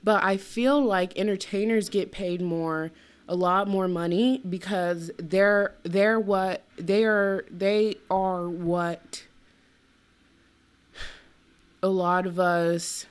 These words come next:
seek for, like, entertainment, uh, an escape, you know, stuff like that. So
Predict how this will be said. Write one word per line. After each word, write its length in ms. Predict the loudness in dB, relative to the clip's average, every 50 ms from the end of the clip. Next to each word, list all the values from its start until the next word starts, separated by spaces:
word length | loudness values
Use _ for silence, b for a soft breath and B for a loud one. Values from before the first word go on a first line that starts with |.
| _ -16
seek 340 | -12 -4 -2 -2 -2 -2 -6
for, 360 | -8 -6 -2 -2 0 0 0
like, 260 | 2 2 0 0 0 -2
entertainment, 1040 | -2 -2 0 -2 -2 -4 -4 -6 -8 -4 -2 2 2 2 2 2 2 0 0 -4 -6 -8 -6
uh, 240 | -4 -2 -2 -2 -4 -4
an 180 | -4 -4 -2 -2
escape, 640 | -2 -2 -4 -8 -8 -4 -2 -2 -2 -2 -4 -6 -6
you 100 | -4 -4
know, 100 | -4 -4
stuff 240 | -4 -6 -8 -6 -6
like 180 | -8 -8 -6
that. 360 | -6 -4 -4 -2 -4 -6 -8 -12 b b b b b b b b b b b b -20 -18
So 680 | -12 -6 -2 0 2 2 2 2 0 -2 -4 -8 -12